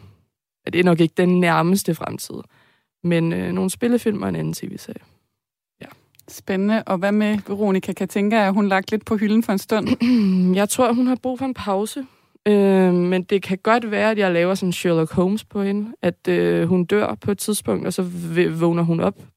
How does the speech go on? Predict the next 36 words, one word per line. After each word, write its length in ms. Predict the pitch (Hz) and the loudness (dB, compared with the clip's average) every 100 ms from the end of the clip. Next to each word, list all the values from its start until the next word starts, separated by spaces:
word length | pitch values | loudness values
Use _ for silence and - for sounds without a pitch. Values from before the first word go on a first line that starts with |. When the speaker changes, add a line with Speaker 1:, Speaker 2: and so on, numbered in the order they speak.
| _ - | _ -6
Speaker 1:
fra 140 | 190 | -4
de 120 | 175 | -2
døde, 300 | 170 175 202 - - _ _ _ | -2 0 0 -4 -20 _ _ _
øh, 280 | 180 175 165 | 2 4 6
når 300 | 165 160 160 | 4 2 2
jeg 160 | 160 165 | 0 0
har 100 | 180 | -2
brug 260 | 175 175 | -4 -8
for 260 | - 185 170 _ | -6 -6 -6 _
penge 340 | - 180 175 196 | -6 -4 -2 -4
på 80 | - | -4
t-, 200 | - 202 | -2 0
på 120 | 185 403 | 2 0
t-, 260 | - - | 0 -6
ej. 180 | - - - - - - 226 - | -6 -6 -10 -16 -16 -14 -2 4
Øh, 180 | 190 190 | 4 6
nej, 140 | 226 220 | 4 4
jeg 120 | 233 | 2
ved 120 | 269 | 0
det 80 | 269 | -4
ikke. 160 | 254 - | -8 -6
Det 120 | 240 | -2
er 200 | 226 214 | 0 2
et, 120 | 202 202 | 2 2
øh, 360 | 190 180 175 - | 2 2 -2 -4
ubeskåret, 1080 | - 208 220 247 - 240 220 208 196 185 180 | -6 -4 -2 -4 -4 -6 -4 -6 -4 -4 -4
øh, 420 | 175 175 165 165 | -4 -2 -2 -4
blad 320 | 165 175 202 240 | -4 -4 -4 -6
lige 180 | 196 202 | -4 -2
nu, 200 | 202 202 | 0 -2
hvad 180 | - 190 | -2 -2
der 80 | 190 | -2
skal 200 | 185 190 | -4 -6
ske 260 | - 196 208 | -4 -4 -2
med, 400 | 190 185 180 | 0 0 0
øh, 60 | 175 | -2